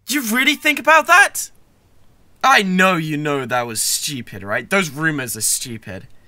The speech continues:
Do you, do you honestly believe them? You,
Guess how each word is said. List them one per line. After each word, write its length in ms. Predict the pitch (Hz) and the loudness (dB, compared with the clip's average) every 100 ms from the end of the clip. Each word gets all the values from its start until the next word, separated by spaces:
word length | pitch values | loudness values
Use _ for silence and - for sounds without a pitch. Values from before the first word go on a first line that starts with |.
| - _ | -20 _
Do 140 | - 180 | -10 -10
you, 60 | - _ _ _ _ _ 135 | -12 _ _ _ _ _ -8
do 180 | - 156 | -6 -6
you 60 | 156 | -8
honestly 440 | 156 240 285 277 | -8 -6 -6 -8
believe 420 | - 123 113 143 | -10 -10 -8 -8
them? 140 | 349 440 - _ _ - - - _ _ _ _ _ | -10 -12 -14 _ _ -20 -20 -20 _ _ _ _ _
You, 380 | 247 302 302 | -4 -4 -4